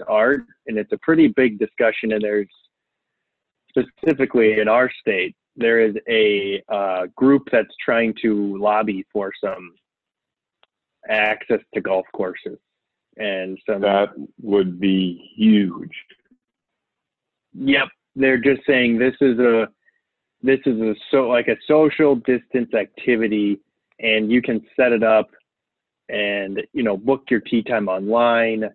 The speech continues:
Speaker 1: You know, there's special ways you can have the cup just be a circle. But they were saying this, you know,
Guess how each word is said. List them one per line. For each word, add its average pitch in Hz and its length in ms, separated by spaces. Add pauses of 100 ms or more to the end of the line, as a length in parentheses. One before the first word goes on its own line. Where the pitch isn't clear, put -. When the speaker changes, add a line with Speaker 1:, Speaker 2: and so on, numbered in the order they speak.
(400)
Speaker 1:
You 117 100
know, 208 160
there's 190 240 (100)
special 117 380
ways 113 220
you 107 100
can 110 140
have 110 200
the 101 80 (160)
cup 123 160 (140)
just 107 260
be 113 260
a 95 280 (320)
circle. 113 540 (640)
But 127 140
they 147 100
were 131 180
saying 120 220
this, 123 200
you 120 300
know, 113 180